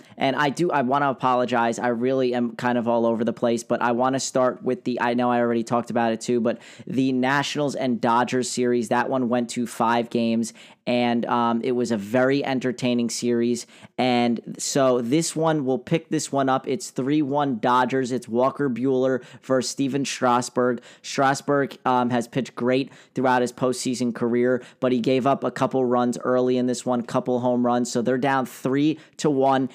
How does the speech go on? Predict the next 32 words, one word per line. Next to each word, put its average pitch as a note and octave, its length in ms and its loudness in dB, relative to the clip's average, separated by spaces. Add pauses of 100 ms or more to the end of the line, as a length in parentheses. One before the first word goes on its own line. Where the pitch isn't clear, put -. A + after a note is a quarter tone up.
(160)
Pick D3 180 -2
it D3+ 80 4
up C#3 160 2
in C#3 140 -2
the B2+ 180 -2
eighth D3 300 0
inning. B2+ 320 0 (260)
Uh, B2+ 180 2
they B2+ 140 4
bring C#3+ 280 0
it, - 120 -8
Clayton F3 360 0
Kershaw D3 500 2
in B2 280 0
at B2 240 -2
the B2+ 220 -4
end D3 340 0 (140)
of C#3 280 2
the B2+ 160 0
seventh B2 640 0
to B2+ 100 -2
get B2+ 180 -2
the C3 80 -2
final C3+ 500 0
out. B2+ 320 2
Again, B2 320 -2
lefty-lefty B2+ 720 0
matchup, A#2+ 440 0
I A2+ 100 2
believe A2+ 260 0
it G#2+ 80 -2
was. A2+ 280 0